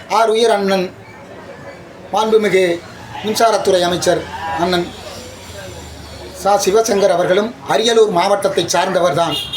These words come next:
அதேபோன்று சட்டமன்றாக, சட்டமன்ற உறுப்பினராக இருக்கக்கூடிய சட்டமன்ற உறுப்பினர் வழக்கறிஞர் ஆர் உயிர் அண்ணன் கு. சின்னப்பா அவர்களும் அரியலூர் மாவட்டத்தை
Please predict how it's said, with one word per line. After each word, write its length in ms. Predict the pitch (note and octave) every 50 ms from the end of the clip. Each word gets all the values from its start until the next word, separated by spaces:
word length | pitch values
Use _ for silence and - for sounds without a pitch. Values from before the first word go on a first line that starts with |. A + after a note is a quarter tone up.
| - - - - - - - - - - - - - - - - - - D#3+
அதேபோன்று 580 | G3+ B3+ C4+ C4 B3 B3 A#3+ B3 A#3+ A#3 A#3+ A#3 A#3 A#3 - - - - - -
சட்டமன்றாக, 640 | - G3+ - - A#3+ A#3+ A#3 A3+ G#3+ G#3 G#3 G#3 F#3+ G3+ F#3+ - - - -
சட்டமன்ற 420 | F3+ F#3+ F#3+ C4 B3 A#3+ A3+ G#3+ G3+ F#3+ F#3
உறுப்பினராக 480 | G3+ A3 - G#3 G#3 G3+ G3+ G3 F#3+ F#3+ F#3 F3+
இருக்கக்கூடிய 480 | F#3 F#3 - F#3 - F#3+ F3 E3+ E3 E3 D#3 D#3 D3+ - - - - - - - - - - -
சட்டமன்ற 440 | F#3+ G3+ G3+ - A#3 A3+ G#3 F#3+ F#3+ F3+ E3
உறுப்பினர் 380 | F3+ F3+ E3+ F#3 F#3+ G#3 G#3 - - - - - - - - - - - - - - - - A3+ A#3+ A#3 - - - G#3+ - E3
வழக்கறிஞர் 640 | F#3+ A3 A#3 - - F3+ F#3 F#3 F3+ F#3 F3 D#3+ D#3 - - - G#3 G#3 G3 F#3 - F3 F3+
ஆர் 140 | G3 G3+ G3+
உயிர் 200 | G3 G#3 A3 G3+ F#3+
அண்ணன் 240 | F#3 F3+ F3 F3 E3+ - - - - - - - - - - - -
கு. 100 | G#3+ A3+ G#3+ -
சின்னப்பா 420 | G3 F#3+ G#3 A3 G#3+ G#3+ G#3+ G3+ F#3 F3+ E3 - - - C#3+
அவர்களும் 400 | D#3 F3+ F3 E3 F#3 G3 G#3 G#3+ A3+ - - - - - - - - - - - - - - - D3+
அரியலூர் 400 | F#3+ G#3 A3 A3 G#3 G3+ F#3+ F#3
மாவட்டத்தை 420 | F#3 F3+ F#3 F3 - F#3 - F3+